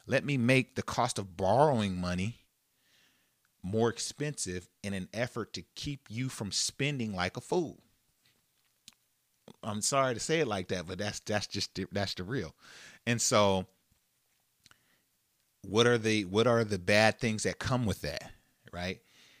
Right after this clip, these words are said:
One, it's a slow process. As we can see,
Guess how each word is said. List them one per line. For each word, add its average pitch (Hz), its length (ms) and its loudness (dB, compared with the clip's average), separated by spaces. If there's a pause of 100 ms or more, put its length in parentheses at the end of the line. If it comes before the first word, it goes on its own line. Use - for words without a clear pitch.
(220)
One, 135 540 4 (100)
it's 107 160 -4
a 95 40 -4
slow 110 280 6
process. 107 560 4
As 87 180 -4
we 90 80 -4
can 87 140 -8
see, 87 400 0